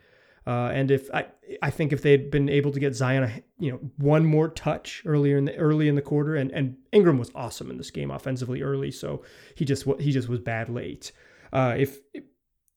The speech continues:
but the, but the Blazers just, that slight tweak of their defense allowed Dame to be,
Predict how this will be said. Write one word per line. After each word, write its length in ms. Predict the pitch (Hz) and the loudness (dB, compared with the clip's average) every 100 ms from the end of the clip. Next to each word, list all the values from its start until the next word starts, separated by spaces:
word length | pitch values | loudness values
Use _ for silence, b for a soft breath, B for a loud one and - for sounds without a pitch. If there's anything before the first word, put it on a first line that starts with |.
| - | -6
but 140 | 170 | 0
the, 80 | 156 | 0
but 500 | 143 165 160 143 - | -2 -2 -2 -2 -2
the 80 | 170 | -4
Blazers 380 | 143 170 170 143 | 2 2 0 -4
just, 300 | - 147 _ _ _ - | -10 -14 _ _ _ -2
that 220 | 180 - | -2 -2
slight 460 | - - 185 220 - | -4 0 2 2 2
tweak 300 | 214 214 208 | 0 2 0
of 100 | 175 | 2
their 120 | 175 | 4
defense 600 | 170 185 214 220 214 - | 4 2 2 0 -2 -6
allowed 380 | 175 156 156 151 | -2 2 2 2
Dame 240 | 151 156 | 0 0
to 100 | 147 | -2
be, 500 | 131 139 139 139 135 | -2 0 0 0 -2